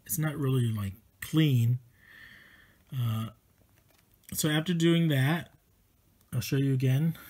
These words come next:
It's still at thirty gigabytes and three gigabytes over here, okay? And just to make sure, you can click on it. So it did increase the S D card size a little bit.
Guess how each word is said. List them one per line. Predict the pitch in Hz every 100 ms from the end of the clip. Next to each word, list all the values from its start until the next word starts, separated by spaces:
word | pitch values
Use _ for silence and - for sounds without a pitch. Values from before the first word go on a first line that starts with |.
| - - _ _ _ _ _ _ _ _ _ _ _ _ _ _ _ _ _
It's | 127 -
still | - 160 147
at | 131
thirty | - 139 139
gigabytes | 135 131 135 135 135 -
and | 127 127 -
three | 127 131
gigabytes | 117 120 117 110 110 123
over | 113
here, | 107 107 110 110
okay? | 120 143 175 185 - _ _ -
And | 127
just | 165 -
to | 165
make | 151
sure, | - 147
you |
can | 139 127
click | 180 175
on | 170 175
it. | 170 - - - _ _ _ _ _ _ _ _ _ _ _ _ _ _ _ _ _ _ _ _ _ _ _ _ _ _ _ _ _ _ _ _ _ _
So | - 147
it | 131 127
did | 127 151
increase | 160 147 123 156
the | - 151
S | 127
D | 147 143
card | - 151 151
size | 131 143 143 135
a | 139
little | 139 143
bit. | 143 139